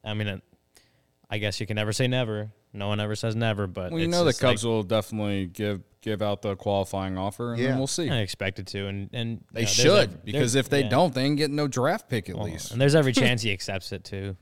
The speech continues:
Speaker 1: and
Speaker 2: Right.
Speaker 1: come, and is, you know, go-, goes back to the
Speaker 2: I think
Speaker 1: Cubs
Speaker 2: I'd be
Speaker 1: for
Speaker 2: more
Speaker 1: next season.
Speaker 2: angry about that if they didn't extend the qualifying offer and didn't even get the draft pick. Oh man, I will come on this podcast and yell some
Speaker 3: Mm-hmm.
Speaker 2: more.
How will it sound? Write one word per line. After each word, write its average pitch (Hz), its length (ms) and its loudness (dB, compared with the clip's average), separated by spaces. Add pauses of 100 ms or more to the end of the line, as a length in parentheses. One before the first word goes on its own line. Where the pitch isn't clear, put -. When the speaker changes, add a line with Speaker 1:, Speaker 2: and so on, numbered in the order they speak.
Speaker 1:
and 101 160 -2
Speaker 2:
Right. - 80 -4
Speaker 1:
come, 101 180 -4
and 98 180 -4
is, 95 220 -6 (180)
you 98 60 -8
know, 90 100 -4
go-, 92 120 -8
goes 98 260 -4
back 92 220 -2 (180)
to - 80 -4
the 95 100 0
Speaker 2:
I 156 40 4
think 196 180 4
Speaker 1:
Cubs 156 80 2
Speaker 2:
I'd 151 120 4
be 160 100 4
Speaker 1:
for 151 60 2
Speaker 2:
more 156 100 4
Speaker 1:
next 143 100 2
season. 151 140 2
Speaker 2:
angry 151 240 2
about 127 340 0
that 135 220 0
if 101 120 -10
they 127 120 -2
didn't 123 340 -2
extend 110 320 -6
the 104 60 -4
qualifying 107 500 -2
offer 104 220 -4
and 104 80 -4
didn't 117 140 -2
even 117 140 -2
get 113 120 -4
the 107 80 -6
draft 90 380 -8
pick. 87 260 -14 (500)
Oh 156 160 0
man, 143 300 2
I 143 100 2
will 147 100 0
come 131 220 0
on 123 120 0
this 156 120 0
podcast 110 560 -4
and 101 140 -6
yell 123 160 -2
some 220 180 -2
Speaker 3:
Mm-hmm. 240 60 0
Speaker 2:
more. 139 360 0